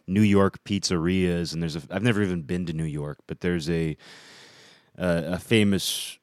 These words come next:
New York pizzeria, a popular pizzeria called Ray's. And because of its popularity, you know, Monkey See, Monkey Do,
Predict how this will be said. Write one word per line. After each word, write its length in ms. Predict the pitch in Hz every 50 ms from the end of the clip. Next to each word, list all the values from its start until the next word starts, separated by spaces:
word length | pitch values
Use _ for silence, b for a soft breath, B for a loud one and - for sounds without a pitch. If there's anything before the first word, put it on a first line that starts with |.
| _
New 340 | - 104 98 92 98 104 104
York 400 | 101 92 95 95 92 90 - -
pizzeria, 1000 | - 101 92 82 - - 90 85 82 87 98 95 90 85 78 76 76 73 73 67 78
a 60 | 82
popular 520 | - - 95 95 92 - 92 85 82 82
pizzeria 680 | - - 95 87 - - - 85 82 85 82 80 80 -
called 220 | - 82 78 71 69
Ray's. 920 | 76 73 76 80 90 95 90 82 76 69 67 65 62 - - - - b b b b b b b b b b b b _ _ _ _
And 800 | - 82 82 78 78 78 78 76 76 76 76 73 69 - - - _
because 360 | - 95 - - 107 98 87
of 100 | 98 85
its 140 | 90 - -
popularity, 1080 | - - 98 90 85 - - 87 82 90 95 98 98 95 92 85 85 85 87 85 67 - _ _ _ _ _ _ -
you 140 | 90 98 90
know, 80 | 87
Monkey 400 | 85 85 87 92 90 - 95 92
See, 360 | - - - 98 92 90 90
Monkey 440 | 92 87 90 90 87 - - 92 85
Do, 500 | 65 - 95 92 90 90 90 90 85 80